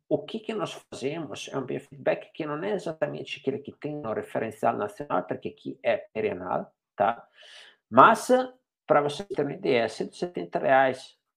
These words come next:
Se você agrega esse tipo de tratamento de biofeedback dentro da, do seu atendimento,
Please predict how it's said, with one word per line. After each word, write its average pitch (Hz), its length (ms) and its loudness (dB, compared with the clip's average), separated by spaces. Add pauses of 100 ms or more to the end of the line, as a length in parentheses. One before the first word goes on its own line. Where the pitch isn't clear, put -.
(440)
Se - 300 0
você 285 460 -2
agrega 151 520 2
esse - 200 0
tipo - 320 -12
de 165 120 -4
tratamento 120 1120 -2 (100)
de 117 200 -2
biofeedback 135 840 0
dentro 104 600 -4 (340)
da, 104 360 0 (200)
do 107 200 -4
seu 131 420 0
atendimento, 110 800 -8